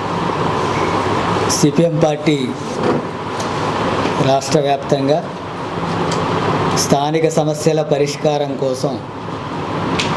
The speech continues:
పోరుబాట కార్యక్రమాన్ని నిర్వహిస్తుంది. రాష్ట్ర వ్యాప్తంగా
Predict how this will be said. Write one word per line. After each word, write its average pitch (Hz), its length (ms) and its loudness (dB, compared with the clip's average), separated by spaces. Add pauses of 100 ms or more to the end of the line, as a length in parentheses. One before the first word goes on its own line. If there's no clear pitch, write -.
(920)
పోరుబాట 147 480 2
కార్యక్రమాన్ని 139 840 0
నిర్వహిస్తుంది. 135 800 2
రాష్ట్ర 131 340 0
వ్యాప్తంగా 123 520 0